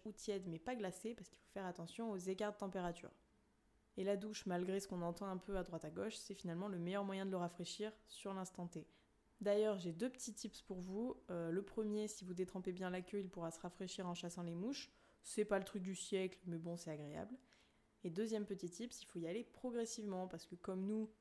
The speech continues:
on se mouille la nuque, et bah eux, c'est pareil, on va pas directement leur foutre le jet d'eau dans la gueule. C'est normal. Après, je dis dans la gueule pour rire, évidemment, mais je pense surtout au dos et aux reins,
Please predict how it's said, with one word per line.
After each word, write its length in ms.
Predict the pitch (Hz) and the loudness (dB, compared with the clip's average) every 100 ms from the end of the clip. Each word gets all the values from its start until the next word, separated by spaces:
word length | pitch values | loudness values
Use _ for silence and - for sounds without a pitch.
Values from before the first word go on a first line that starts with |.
| - | -8
on 100 | 180 | -6
se 120 | 180 | 0
mouille 120 | 180 170 | 2 2
la 120 | 165 | 2
nuque, 300 | 190 240 190 | 2 2 0
et 40 | |
bah 200 | 165 156 185 | -2 0 -2
eux, 80 | |
c'est 100 | 208 | -4
pareil, 280 | 165 156 190 | -4 -4 -2
on 40 | 160 | -4
va 120 | 147 | -4
pas 140 | 190 | -4
directement 420 | 185 170 - 175 | -2 -4 -4 -4
leur 140 | 180 165 | -4 -4
foutre 260 | - 196 | -6 -2
le 60 | 185 | 0
jet 120 | 170 | 0
d'eau 120 | 175 | 0
dans 120 | 175 160 | 0 0
la 100 | 151 | 0
gueule. 260 | 165 214 - - - - | 0 0 -6 -18 -20 -16
C'est 280 | - - 226 | -6 2 4
normal. 460 | 196 175 160 156 170 _ _ _ _ - | 6 4 2 -2 -8 _ _ _ _ -6
Après, 220 | 175 214 | -4 0
je 60 | 190 | 0
dis 100 | 190 | 2
dans 120 | 190 | 2
la 120 | 185 | 2
gueule 160 | 185 180 | 2 0
pour 160 | 196 | -2
rire, 160 | 196 190 | 0 0
évidemment, 600 | 190 180 180 190 220 - - | 0 0 2 2 0 -2 -6
mais 120 | 185 | -6
je 80 | 175 | -4
pense 160 | - 180 | -6 -6
surtout 360 | 208 - - | -6 -8 -2
au 100 | 208 | 0
dos 200 | 196 208 | 4 6
et 100 | 220 | 8
aux 60 | 180 | 6
reins, 260 | 170 247 | 4 0